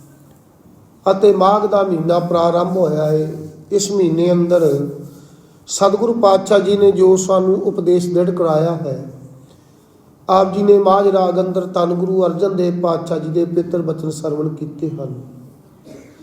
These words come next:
ਜਿੱਥੇ ਅੱਜ ਮਾਘ ਦਾ ਮਹੀਨਾ ਪ੍ਰਾਰੰਭ ਹੋਇਆ ਹੈ, ਉੱਥੇ ਅੱਜ ਟੁੱਟੀ ਗੰਢੀ ਭਾਵ ਮੁਕਤਸਰ ਦਾ ਜੋ ਇਹ ਮਹਾਨ ਜੋੜ ਮੇਲਾ ਹੈ, ਭਾਈ ਮਹਾਂ ਸਿੰਘ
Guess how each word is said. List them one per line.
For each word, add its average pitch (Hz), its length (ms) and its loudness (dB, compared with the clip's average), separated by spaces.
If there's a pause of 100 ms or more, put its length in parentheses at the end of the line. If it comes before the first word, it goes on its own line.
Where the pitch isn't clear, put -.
(420)
ਜਿੱਥੇ 202 400 4
ਅੱਜ 190 200 2 (1200)
ਮਾਘ 196 260 4
ਦਾ 226 200 2
ਮਹੀਨਾ 180 360 0
ਪ੍ਰਾਰੰਭ 185 540 2
ਹੋਇਆ 160 220 2
ਹੈ, 151 440 -4 (1160)
ਉੱਥੇ 196 460 4
ਅੱਜ 160 180 -2 (1400)
ਟੁੱਟੀ 220 380 -2
ਗੰਢੀ 190 360 0 (100)
ਭਾਵ 175 300 2
ਮੁਕਤਸਰ 185 460 2
ਦਾ 180 200 2
ਜੋ 147 460 0 (920)
ਇਹ 180 180 6
ਮਹਾਨ 180 540 4
ਜੋੜ 175 240 4
ਮੇਲਾ 156 360 2
ਹੈ, 139 180 0 (760)
ਭਾਈ 170 220 4
ਮਹਾਂ 175 340 4
ਸਿੰਘ 175 520 -2